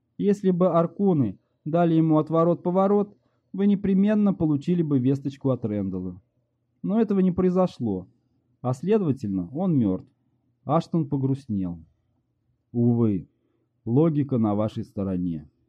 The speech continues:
Но я не могу слушаться голоса рассудка, когда речь идет о моем брате. Кто знает, может быть, он жив и сейчас нуждается в помощи. Я должен все выяснить раз и навсегда.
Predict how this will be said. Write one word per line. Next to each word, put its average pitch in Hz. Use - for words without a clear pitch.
Но 110
я 127
не 151
могу 156
слушаться 117
голоса 104
рассудка, 98
когда 117
речь 120
идет 101
о 98
моем 101
брате. 95
Кто 170
знает, 139
может 117
быть, 120
он 127
жив 123
и 98
сейчас 101
нуждается 113
в -
помощи. 117
Я 113
должен 123
все 117
выяснить 120
раз 131
и 117
навсегда. 101